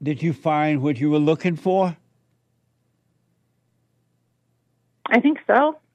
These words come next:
Speaker 1: Did
Speaker 2: It
Speaker 1: you,
Speaker 2: feels like I have.
Speaker 1: and what does that feel like, to feel like you have?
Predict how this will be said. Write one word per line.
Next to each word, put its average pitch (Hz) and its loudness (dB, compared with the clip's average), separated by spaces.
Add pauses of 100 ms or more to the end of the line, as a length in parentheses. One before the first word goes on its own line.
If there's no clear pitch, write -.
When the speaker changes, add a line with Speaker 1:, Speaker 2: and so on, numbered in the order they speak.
(420)
Speaker 1:
Did 139 -2
Speaker 2:
It 220 2
Speaker 1:
you, 156 0
Speaker 2:
feels 247 6
like 185 0
I 196 0
have. 190 -2 (540)
Speaker 1:
and 139 -4
what 160 0
does 139 -2
that 147 -2
feel 147 0
like, 123 -2
to 127 -6
feel 135 -6
like 120 -6
you 113 -6
have? 98 -8